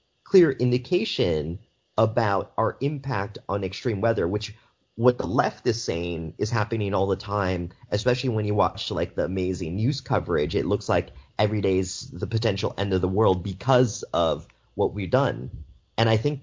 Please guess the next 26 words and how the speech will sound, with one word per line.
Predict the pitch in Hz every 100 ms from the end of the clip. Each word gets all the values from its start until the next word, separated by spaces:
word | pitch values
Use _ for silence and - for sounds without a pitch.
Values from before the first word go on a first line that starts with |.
| -
it | 110
sounds | - 127 143
like | 131 110
you're | 110
kind | 117 107
of | 92 -
<laughs> |
entangled | 117 110 - 113 131 120 117 104
in | 98
this | 95 95 - _ _ _ _
fascinating | 131 131 139 139 110 104 98 92
web | 107 110 85 90 -
between | 110 - 117 98 95 95 - _ _
two, | - 139 123 120
uh, | 95
polarizing | 95 - 123 113 92 90 90 80
sides, | - 123 123 117 71 - - - _ -
but | 156 -
your | 113
data, | 101 117 160 131 73 69 - _ _ _ _ 104
um, | 92 90 95 95 _ _ _ -
does | 139 151 139
say | - 147 190
something. | - 85 92 - 78 76 76 90 _ _ -
And | 104 107 113
then | 113 110 104